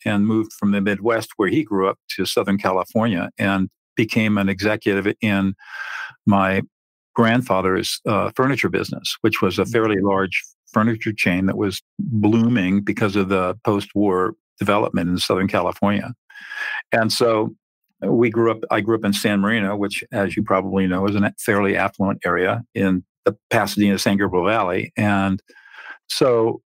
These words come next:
Speaker 1: lots of privilege, and I was, grew up in a privileged environment, no question about it.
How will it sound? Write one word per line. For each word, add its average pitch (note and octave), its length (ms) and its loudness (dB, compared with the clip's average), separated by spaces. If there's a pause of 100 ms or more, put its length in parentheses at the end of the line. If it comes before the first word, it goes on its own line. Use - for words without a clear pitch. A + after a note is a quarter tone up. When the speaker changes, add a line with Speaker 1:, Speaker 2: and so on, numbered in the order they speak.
Speaker 1:
lots C3 260 2
of A2+ 80 0
privilege, G#2 520 0 (160)
and G2+ 360 2 (280)
I G2 140 2
was, G2 240 -2
grew G#2 220 0
up A2 80 -4
in A2+ 60 2
a G#2 60 0
privileged A2 360 0
environment, G#2+ 420 0
no G2+ 80 -4
question G2 320 -2
about G2 260 0
it. - 80 -10